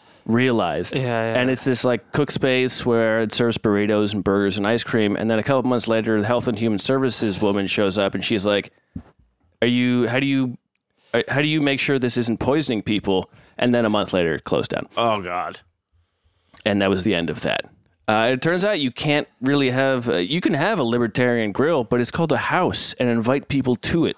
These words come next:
Speaker 2: Or the L A ver-, the L A does it great.
Speaker 1: Yeah.
Speaker 2: I don't know. I know more people that got food poisoning from their own cooking or
Speaker 1: Than, than people who
Speaker 2: restaurants
Speaker 1: got it
Speaker 2: than
Speaker 1: from s-
Speaker 2: tacos, than taco stands.
Speaker 1: Yeah, or the, like,
Speaker 3: Yes.
Speaker 1: the, the, the, the hot dog sausage
Speaker 2: You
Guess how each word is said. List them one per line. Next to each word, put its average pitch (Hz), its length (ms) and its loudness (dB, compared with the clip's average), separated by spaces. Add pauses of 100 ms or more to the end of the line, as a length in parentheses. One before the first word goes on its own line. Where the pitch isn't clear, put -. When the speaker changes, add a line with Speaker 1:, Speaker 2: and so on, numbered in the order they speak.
(120)
Speaker 2:
Or 277 360 0
the 220 320 0
L 226 320 0
A 240 160 0
ver-, 214 300 0
the 165 300 -6
L 240 240 0
A 277 180 0
does 185 240 0
it 175 60 0
great. 175 220 -4 (220)
Speaker 1:
Yeah. 185 240 2 (100)
Speaker 2:
I 196 140 0
don't 294 200 0
know. 226 300 0
I 190 120 2
know 269 140 2
more 185 260 2
people 220 260 -2
that 196 80 0
got 175 260 -2
food 185 240 -2
poisoning 160 540 0
from 139 200 0
their 117 240 0
own 240 280 2
cooking 233 500 -2
or 170 160 0
Speaker 1:
Than, 135 220 2
than 214 160 2
people 175 300 0
who 156 80 2
Speaker 2:
restaurants 151 140 0
Speaker 1:
got 143 80 0
it 139 40 0
Speaker 2:
than 165 180 2
Speaker 1:
from 214 100 0
s- 185 100 0
Speaker 2:
tacos, 147 440 -2
than 147 140 -4
taco 151 260 0
stands. 120 120 -6
Speaker 1:
Yeah, 123 260 2
or 143 80 2
the, 135 80 2
like, 135 160 0
Speaker 3:
Yes. 110 240 0
Speaker 1:
the, 127 160 2
the, 120 140 0
the, 120 80 2
the 120 240 2
hot 127 180 0
dog 117 420 0
sausage 117 520 -2
Speaker 2:
You - 40 -6